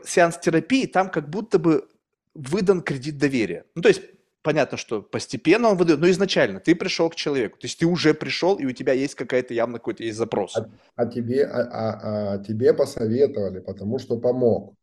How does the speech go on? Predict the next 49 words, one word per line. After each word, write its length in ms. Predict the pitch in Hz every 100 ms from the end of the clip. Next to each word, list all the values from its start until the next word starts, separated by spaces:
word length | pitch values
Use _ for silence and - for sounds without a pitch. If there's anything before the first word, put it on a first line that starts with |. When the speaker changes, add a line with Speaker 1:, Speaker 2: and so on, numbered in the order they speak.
| _ -
Speaker 1:
Да, 200 | 123 208
Speaker 2:
Это, 0 |
Speaker 1:
да, 100 | 233
да, 120 | 220
да, 100 | 220
да. 300 | 175 135 117
Speaker 2:
это 240 | 127 - -
Speaker 1:
То 80 | -
есть 140 | - -
ты 80 |
Speaker 2:
самое 20 | -
Speaker 1:
приходишь 460 | 208 - 277 254
Speaker 2:
главное. 180 | 175 220
Speaker 1:
уже 20 |
как 180 | 226 160
бы, 100 | 131
и 20 |
плюс 260 | 131 180 214
ещё 200 | 208 185
ты 100 | 170
даёшь 360 | 151 143 175 -
своё 180 | 170 175
согласие, 640 | - 175 156 143 123 113
то, 140 | 123
что 160 | 127 135
мы 100 | 139
щас 160 | 143 160
будем 280 | 165 170 160
беседовать, 640 | 165 - 143 131 117 107
я 60 | 123
буду 260 | 135 160 170
изливать 380 | 151 147 160
тебе 220 | 160 165 185
душу. 400 | 143 127 - - - - -
Это 200 | 240 233
получается, 640 | 220 196 190 214 190 165 - -
я 80 | 156
не 80 | 180
сказал, 280 | - 180 202
чтобы, 340 | - 151 147
что 180 | - 147
это 160 | -
проще, 580 | 127 117 98 - - 214 240 _ _ -
но 160 | 170
когда 380 | 175 180 165 180
приходит 560 | - 151 - 185 147 -
человек 420 | 160 151 151 -
на 80 | 131
подкаст, 500 | 143 - 269 294